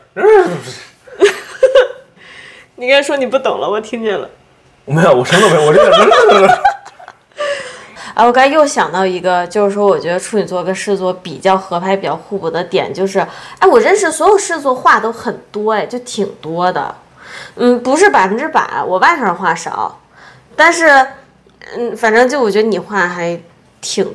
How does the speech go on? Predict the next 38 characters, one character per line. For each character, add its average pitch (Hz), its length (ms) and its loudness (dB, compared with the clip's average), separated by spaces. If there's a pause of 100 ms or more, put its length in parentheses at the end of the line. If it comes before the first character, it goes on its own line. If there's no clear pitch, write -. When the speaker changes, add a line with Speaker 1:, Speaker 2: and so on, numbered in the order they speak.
Speaker 2:
多 151 340 -8
的。 - 300 -12
Speaker 1:
话 135 200 0
痨 92 220 -2
呀， 104 80 -6
我 - 140 -8
是。 - 80 -18 (640)
Speaker 2:
对， 185 360 2 (240)
而 320 120 4
且 330 280 4 (100)
狮 - 280 -2
子 381 120 4
座 269 160 2
和 262 100 2
处 320 220 -6
女 214 140 -4
座 226 180 2
互 254 240 -8
补 202 100 -2
的 208 160 2
点 202 400 -2
在 220 240 4
于， 196 300 4 (180)
狮 - 300 -2
子 339 160 0
座 247 180 4
说 294 320 4
很 262 320 -4
多 220 220 4
话 240 400 2
以 143 100 -6
后， 196 280 -2
他 208 120 -2
不 190 240 -8
会 277 160 0
觉 185 140 -2
得 196 80 2
累。 269 400 0